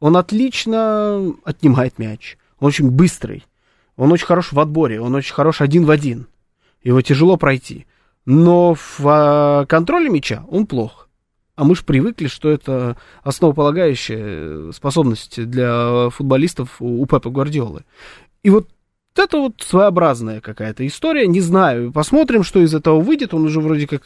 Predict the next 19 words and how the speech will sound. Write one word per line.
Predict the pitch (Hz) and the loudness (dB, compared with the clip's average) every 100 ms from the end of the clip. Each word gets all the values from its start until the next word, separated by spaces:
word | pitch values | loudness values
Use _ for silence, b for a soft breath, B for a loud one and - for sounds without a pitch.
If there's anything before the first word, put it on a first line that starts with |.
| 139 | -8
даже, | 143 135 | -4 -4
по-моему, | - 143 143 147 | 2 4 6 6
играл | 156 240 285 | 4 2 2
и | 147 | -4
сыграл | - 135 135 127 | -8 -4 -2 2
не | 165 | 2
очень. | 302 - 240 220 B B B B B | 2 0 -4 -6 B B B B B
Э, | 147 151 147 147 147 | 0 2 4 4 4
но | 165 | 4
я | 196 | 2
не | 180 | 0
смотрел, | 165 151 131 113 | -4 -2 -2 -4
честно | - 113 113 | -6 -8 -8
признаюсь, | 123 127 123 | -4 -4 -2
эту | - - | -2 2
игру. | 131 214 294 | 4 4 4
Надо | 160 165 | 4 2
будет | 147 147 139 | 0 0 0
еще | - 120 | -2 -4